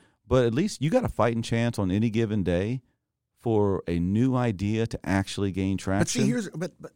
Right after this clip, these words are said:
Speaker 2: okay, I hear you, and I hear the optimism. You know, that's, that's my thing, but I'm
Speaker 1: I
Speaker 2: also
Speaker 1: know.
Speaker 2: a realist.
Speaker 1: Yeah.
Speaker 2: It's,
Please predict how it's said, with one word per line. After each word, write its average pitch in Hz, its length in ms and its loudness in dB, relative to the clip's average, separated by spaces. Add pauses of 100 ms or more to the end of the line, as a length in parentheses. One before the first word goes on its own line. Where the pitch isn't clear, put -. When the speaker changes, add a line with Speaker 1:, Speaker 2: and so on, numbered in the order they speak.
Speaker 2:
okay, 139 220 -4
I 123 80 0
hear 208 200 4
you, 170 260 4 (540)
and 147 320 -2
I 135 120 0
hear 165 160 6
the 175 100 6
optimism. 143 540 2
You 135 80 4
know, 147 120 2
that's, 147 280 -4
that's 151 200 -2
my 135 140 2
thing, 180 260 0
but 135 120 0
I'm 139 100 2
Speaker 1:
I 143 40 2
Speaker 2:
also 127 200 4
Speaker 1:
know. 139 60 6
Speaker 2:
a - 20 4
realist. 143 580 4
Speaker 1:
Yeah. 113 200 -2 (280)
Speaker 2:
It's, - 340 -2